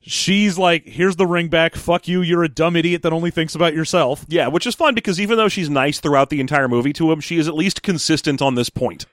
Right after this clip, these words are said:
Speaker 1: Yeah. She's always like, "No, you're a selfish asshole."
Speaker 2: Let's, uh,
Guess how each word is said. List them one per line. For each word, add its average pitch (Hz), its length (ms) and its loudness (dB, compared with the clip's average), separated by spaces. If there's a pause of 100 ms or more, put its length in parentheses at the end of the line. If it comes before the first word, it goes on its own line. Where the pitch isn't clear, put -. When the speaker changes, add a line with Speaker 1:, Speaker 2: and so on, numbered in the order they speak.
(120)
Speaker 1:
Yeah. 156 220 -2 (460)
She's 165 220 -4
always 180 200 2
like, 170 240 -2
"No, 131 440 0 (140)
you're 151 340 -2
a 185 60 2
selfish 180 460 0
asshole." 208 400 2
Speaker 2:
Let's, 147 240 0 (180)
uh, 151 80 -4